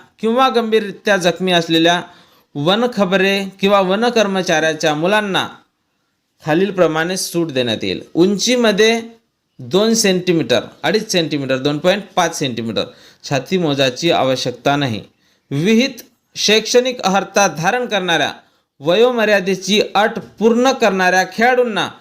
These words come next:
विहित उंचीमध्ये दोन पॉइंट पाच, अडीच सेंटीमीटर इतकी सूट असणार आहे, विद्यार्थी मित्रांनो. वनकर्मचाऱ्याच्या पाल्यांना खालीलप्रमाणे अहर्तेच सवलत असणार आहे.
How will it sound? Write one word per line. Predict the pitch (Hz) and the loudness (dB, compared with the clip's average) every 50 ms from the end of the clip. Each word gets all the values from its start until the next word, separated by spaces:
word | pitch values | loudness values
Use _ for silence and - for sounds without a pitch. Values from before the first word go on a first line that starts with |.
| _ - - - _ - | _ -20 -20 -20 _ -10
विहित | 143 139 165 208 226 254 240 - | -6 -2 0 2 2 0 -2 -4
उंचीमध्ये | - 180 175 175 165 - 180 175 170 165 156 151 165 180 185 185 180 - - - | -4 -2 -2 -2 -4 -4 -2 -2 0 0 0 2 2 2 2 0 -2 -6 -12 -10
दोन | 123 120 127 127 131 | -4 0 0 0 0
पॉइंट | 127 - 147 143 143 139 127 - _ | 0 0 0 2 2 0 -4 -6 _
पाच, | - 170 170 156 127 - - - - _ _ | 0 0 0 0 -2 -6 -12 -14 -16 _ _
अडीच | - 120 127 135 131 | -8 -6 -6 -6 -4
सेंटीमीटर | - 131 123 123 123 123 123 123 120 143 135 | -4 -6 -6 -4 -6 -6 -6 -6 -4 -4 -4
इतकी | 123 110 113 - - 185 220 240 240 - - - - - - _ _ _ - | -4 -6 -8 -8 -4 -2 -2 -2 -4 -6 -14 -20 -20 -20 -20 _ _ _ -18
सूट | - - - 165 175 180 180 - - | -14 -4 0 2 2 2 2 0 -2
असणार | 147 139 135 - - 143 135 131 | -2 -2 -4 -4 -4 -2 -2 -2
आहे, | 131 131 131 135 | -2 -2 -2 -4
विद्यार्थी | 131 127 123 120 131 127 123 123 139 | -4 -6 -4 -2 0 0 0 -2 -4
मित्रांनो. | 131 123 120 123 123 127 127 123 | -4 -2 0 0 0 0 0 0
वनकर्मचाऱ्याच्या | 127 143 156 170 175 165 185 170 160 160 160 160 170 160 147 151 151 151 - 165 | 0 0 0 0 0 0 0 -2 0 -2 -2 -2 0 0 2 2 0 0 0 -2
पाल्यांना | 147 147 - 139 139 143 143 143 143 143 139 139 | -2 -2 -2 -2 -2 -2 -2 -4 -4 -6 -6 -6
खालीलप्रमाणे | - 143 143 151 190 208 180 175 170 160 156 151 151 151 151 143 151 - - - - - - - - _ _ _ - | -6 -4 -2 -2 -2 -2 -2 0 0 0 0 -2 -2 -2 -4 -6 -8 -12 -20 -20 -20 -20 -20 -20 -20 _ _ _ -2
अहर्तेच | - 165 185 208 233 247 247 233 - - 226 226 220 226 - - - | 0 2 2 2 0 0 -2 -4 0 2 2 2 2 -2 -6 -8 -6
सवलत | - - - 160 160 170 160 156 151 151 | -4 0 2 2 4 4 2 2 0 -2
असणार | 139 135 - 131 117 107 | -4 -4 -4 -4 -4 -2
आहे. | 107 101 101 95 | -4 -4 -6 -10